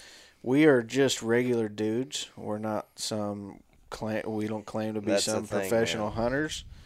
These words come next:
Speaker 1: We go and, and we get it done. And, you know, a lot of people say, "Man, how did you," you know, a couple years ago, there was, what, eight tags, and we killed seven.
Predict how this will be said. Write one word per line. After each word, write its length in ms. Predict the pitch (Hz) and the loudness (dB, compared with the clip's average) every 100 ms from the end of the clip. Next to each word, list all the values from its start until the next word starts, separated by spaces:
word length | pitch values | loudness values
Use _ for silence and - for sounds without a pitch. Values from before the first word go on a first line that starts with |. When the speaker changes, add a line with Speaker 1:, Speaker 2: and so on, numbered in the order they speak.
| - - | -20 -8
Speaker 1:
We 320 | 120 120 117 | 0 2 0
go 440 | 110 113 113 120 113 | 0 2 4 4 2
and, 280 | 107 107 - | -2 -8 -6
and 200 | 113 110 | -6 -4
we 180 | 110 107 | -4 -4
get 240 | - 110 | -2 -2
it 140 | 107 107 | -2 -4
done. 440 | 107 113 117 123 _ - | -4 -4 -6 -10 _ -10
And, 360 | 113 107 104 | -8 -6 -6
you 80 | 107 | -6
know, 120 | 107 107 | -4 -2
a 40 | |
lot 140 | 110 | -2
of 80 | 110 | -2
people 180 | 113 113 | -4 -6
say, 140 | - | -6
"Man, 240 | 117 113 110 | -6 -6 -6
how 180 | 110 117 | -4 -4
did 140 | 117 | -6
you," 80 | 120 - - - - | -10 -14 -20 -14 -2
you 120 | 185 | 0
know, 120 | 113 | 0
a 40 | |
couple 280 | 107 127 113 | 0 -2 0
years 260 | 107 131 143 | -2 -2 -2
ago, 320 | 110 104 101 - 113 - | -2 -2 -2 -8 -20 -6
there 180 | 120 139 | -4 -4
was, 120 | 110 | -2
what, 220 | 113 - - | -2 -2 -2
eight 240 | 123 - | -4 -4
tags, 400 | 117 120 127 123 | -2 0 -2 -4
and 180 | 117 113 | -10 -10
we 80 | 117 | -8
killed 280 | 113 117 | -6 -6
seven. 560 | - 117 117 117 113 | -4 -2 -2 -2 -8